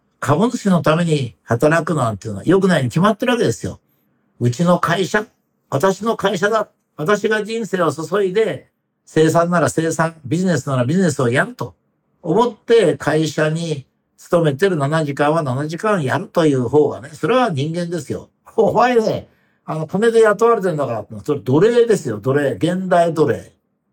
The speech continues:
ですから僕若い人も今かわいそうだと思いますね。会社は株主の所有物だ。冗談じゃないですよ。で、すぐそういう話するとステークホルダーとかわかんない英語が出てきますね。そうじゃないんです。会社は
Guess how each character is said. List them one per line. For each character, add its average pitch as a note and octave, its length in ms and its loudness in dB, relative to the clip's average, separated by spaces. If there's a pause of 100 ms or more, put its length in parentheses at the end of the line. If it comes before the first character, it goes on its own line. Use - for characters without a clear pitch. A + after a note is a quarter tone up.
で F3+ 60 -8
す C3+ 60 -8
か F3+ 120 0
ら D#3+ 80 0
僕 E3+ 140 -2
若 E3 280 0
い G#3+ 60 2
人 F3 140 -4
も D#3+ 80 -2
今 F3 180 -4
か F#3 120 0
わ G#3+ 60 0
い F#3+ 40 0
そ G3 100 0
う A3 40 2
だ F3+ 40 -4
と F3 80 -2
思 D3+ 100 0
い - 20 -2
ま C3+ 100 -2
す D3 120 -6
ね。 G#3 240 0 (500)
会 F#3 300 -2
社 G#3+ 160 2
は G#3 160 4
株 D#3+ 340 -2
主 A#3+ 200 -6
の D#3+ 100 0
所 C#3+ 180 0
有 D#3 140 2
物 B2+ 180 -10
だ。 G#2+ 160 -12 (120)
冗 C#3 220 2
談 A#3 180 2
じ D#3 60 2
ゃ C3+ 60 2
な D3+ 160 2
い D3+ 60 -4
で A#2 60 -6
す G2 180 -10
よ。 - 140 -12 (440)
で、 C#3+ 260 -2 (260)
す B3+ 180 -2
ぐ A#3 100 2
そ F#3+ 100 4
う - 20 4
い F#3+ 40 4
う - 20 6
話 F3+ 180 0
す D3+ 80 -6
る - 20 0
と - 20 0
ス - 100 -12
テ G#3 260 4
ー - 20 -10
ク G3 100 -6
ホ F#3+ 140 2
ル E3 60 -4
ダ C#3+ 160 0
ー - 20 -6
と - 100 -8
か A2+ 120 -4
わ C3 120 0
か G3+ 140 2
ん F#3+ 60 -2
な C3+ 100 0
い C3+ 40 2
英 C#3+ 60 2
語 C3+ 100 -2
が C#3 120 -2
出 D3 100 -8
て A#2 60 -14
き A#2+ 100 -10
ま F#2+ 120 -10
す D3+ 100 -12
ね。 G#3 240 -6 (200)
そ G#3+ 160 2
う G3+ 60 4
じ D3 60 4
ゃ B2+ 40 2
な D#3 140 0
い E3+ 60 -6
ん C#3+ 60 -8
で G#2 80 -12
す。 - 220 -20 (380)
会 D#3+ 280 0
社 D#3+ 220 0
は G3 280 0